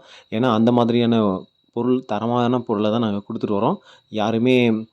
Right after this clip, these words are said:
யாருமே ஏமாத்தாம நம்மளால முடிஞ்ச அளவுக்கு வேகமாவும் டெலிவரி பண்ண முயற்சி பண்ணிட்டு தான் இருக்கோம். So, உங்களுக்கு எந்த மாதிரியான பிளான்ட் தேவை இருந்தாலும்,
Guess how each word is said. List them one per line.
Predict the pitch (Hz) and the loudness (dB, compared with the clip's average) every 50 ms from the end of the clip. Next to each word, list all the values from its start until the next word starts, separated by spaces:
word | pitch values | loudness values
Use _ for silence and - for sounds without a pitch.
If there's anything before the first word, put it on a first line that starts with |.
| _ _ _ - | _ _ _ -6
யாருமே | 107 95 107 113 117 127 123 117 | -6 -4 -4 -2 0 0 2 2
ஏமாத்தாம | 113 113 117 113 104 - 104 117 139 143 127 | 2 2 0 -2 -2 -2 -4 -4 -2 -2 -2
நம்மளால | 107 101 107 113 117 113 | -2 -2 0 0 2 2
முடிஞ்ச | 113 113 113 113 113 | 2 2 0 0 0
அளவுக்கு | 113 110 113 113 - 147 | 0 0 0 0 0 0
வேகமாவும் | 131 110 101 98 107 107 110 113 117 120 | 0 0 0 0 -2 -2 0 0 0 0
டெலிவரி | 113 107 104 117 117 113 113 | 2 2 2 4 4 2 2
பண்ண | 107 104 101 107 | 0 0 -2 -2
முயற்சி | 107 107 107 110 - - | -2 -2 -4 -4 -6 -6
பண்ணிட்டு | 117 101 95 95 90 | -6 -6 -6 -6 -4
தான் | 95 101 | -6 -6
இருக்கோம். | 92 90 - - 156 214 - - - - - - | -6 -6 -4 -2 -4 -4 -4 -8 -20 -20 -20 -8
So, | - - 131 127 | 0 4 6 6
உங்களுக்கு | 123 123 127 127 135 127 - 120 | 6 6 6 4 4 2 2 0
எந்த | 113 113 127 | 0 2 2
மாதிரியான | 135 139 139 139 139 135 131 | 4 4 4 4 2 2 0
பிளான்ட் | - 110 110 117 113 - | 0 0 -2 -2 -2 -2
தேவை | 113 110 110 113 | 0 0 0 0
இருந்தாலும், | 110 104 101 101 151 165 | 0 0 0 -2 -2 -4